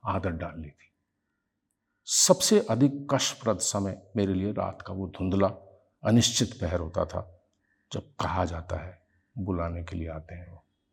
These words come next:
एक बार तो मैं आधी रात से ही कान खड़े करके आहट लेता रहा। मेरे कानों ने इतनी तरह की आवाज़ें, इतनी हल्की हल्की आहटें शायद इससे पहले कभी नहीं सुनी थी।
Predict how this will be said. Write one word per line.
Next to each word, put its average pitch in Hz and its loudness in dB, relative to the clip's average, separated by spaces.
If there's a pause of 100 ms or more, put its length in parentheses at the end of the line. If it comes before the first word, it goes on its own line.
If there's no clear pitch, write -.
(1800)
एक 143 10
बार 131 8
तो 127 0
मैं 135 8 (340)
आधी 95 6
रात 110 6
से - 4
ही 120 6
कान 101 4
खड़े 104 2
करके - 0
आहट 82 0
लेता 85 -4
रहा। 78 -6 (1300)
मेरे 139 2
कानों 120 2
ने 180 2 (220)
इतनी - 4
तरह 123 2
की 120 -2
आवाज़ें, 101 2
इतनी 135 4
हल्की 120 8
हल्की 98 6
आहटें - 4
शायद 104 2
इससे - -2
पहले 98 -2
कभी 92 -4
नहीं 87 -4
सुनी 90 -6
थी। - -20